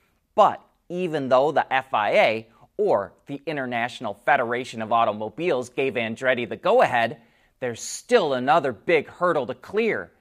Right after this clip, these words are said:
Now the rest of the team owners, and there's ten of them, have to give their approval.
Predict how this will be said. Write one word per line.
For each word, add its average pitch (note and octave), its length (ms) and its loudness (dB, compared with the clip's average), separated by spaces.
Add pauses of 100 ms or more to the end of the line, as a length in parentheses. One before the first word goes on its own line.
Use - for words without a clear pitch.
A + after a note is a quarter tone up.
(320)
Now G3+ 360 4
the E3 140 4
rest F#3 480 0
of G3 80 0
the C3+ 100 -2
team C3 380 -6
owners, A#2+ 420 -2
and G3+ 200 2
there's C4 180 2
ten C#4 260 0
of G#3 80 0
them, A#2+ 260 0 (280)
have D3+ 320 0
to G3 80 -2
give D#3 360 -4
their B3+ 260 2
approval. C3+ 640 0